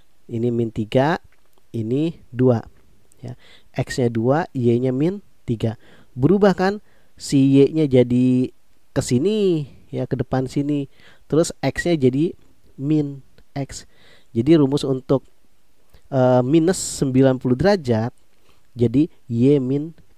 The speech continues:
X. Yuk coba kita lihat, dia jadi Y min X. Ya. Nah, ini dia,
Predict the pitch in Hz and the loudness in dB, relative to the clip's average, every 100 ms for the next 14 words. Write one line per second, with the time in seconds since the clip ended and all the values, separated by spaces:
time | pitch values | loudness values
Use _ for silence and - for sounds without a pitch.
0 | - 117 - - - 117 113 110 110 117 | -8 -8 -8 -14 -12 -12 -10 -8 -8 -8
1 | 113 110 110 101 - 113 117 107 110 117 | -6 -4 -4 -6 -8 -6 -4 -4 -2 -2
2 | 139 131 160 185 - - - - - - | -2 -4 -6 -8 -20 -20 -20 -20 -20 -20
3 | - 220 - - - - - - - - | -10 -10 -10 -14 -18 -20 -20 -20 -20 -20
4 | - - - - - - - - - - | -20 -18 -16 -16 -18 -20 -20 -20 -20 -20
5 | - - - - - - - - - - | -20 -20 -20 -20 -20 -20 -20 -20 -20 -20
6 | - 101 113 110 110 104 | -12 -8 -8 -6 -6 -8